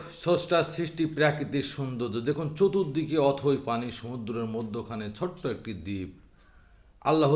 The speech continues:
চাইলে কি না সম্ভব। এখানে কত ঝড়ঝাপটা টিকে আছে এখানে। আপনারা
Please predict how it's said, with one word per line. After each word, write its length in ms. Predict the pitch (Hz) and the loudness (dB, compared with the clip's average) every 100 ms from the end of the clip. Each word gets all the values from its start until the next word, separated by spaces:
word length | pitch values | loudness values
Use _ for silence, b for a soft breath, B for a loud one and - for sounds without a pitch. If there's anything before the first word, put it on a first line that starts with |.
| 151 | 4
চাইলে 280 | 151 139 131 131 | 6 6 4 0
কি 100 | - 135 | -4 -4
না 80 | 123 113 - | -4 -4 -6
সম্ভব। 400 | 110 101 101 85 - - b b b 113 | -4 -2 -2 -2 -8 -20 b b b -8
এখানে 240 | 131 127 123 | -4 -4 -2
কত 160 | 135 135 127 90 | -2 0 -2 0
ঝড়ঝাপটা 600 | 120 113 87 120 - 117 - | 0 0 0 -2 -2 -6 -6
টিকে 220 | 107 107 95 | -8 -4 -4
আছে 160 | 92 92 | -6 -10
এখানে। 280 | - 85 71 76 - b b b b b b - | -8 -10 -10 -14 -20 b b b b b b -2
আপনারা 420 | 135 151 151 | 0 0 2